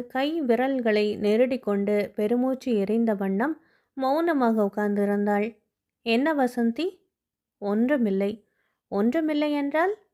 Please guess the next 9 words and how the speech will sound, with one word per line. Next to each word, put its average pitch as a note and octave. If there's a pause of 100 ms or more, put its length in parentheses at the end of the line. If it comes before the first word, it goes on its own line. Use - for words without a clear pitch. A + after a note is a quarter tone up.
(360)
"ஒன்றுமே B3
நினைக்கவில்லையா?" A#3 (760)
அவள் C4
திரும்பி D#4
அவன் G#3+
முகத்தை C4
பார்த்தாள். G#3 (440)
தியேட்டரினுள் A3 (120)
பரவியிருந்த A3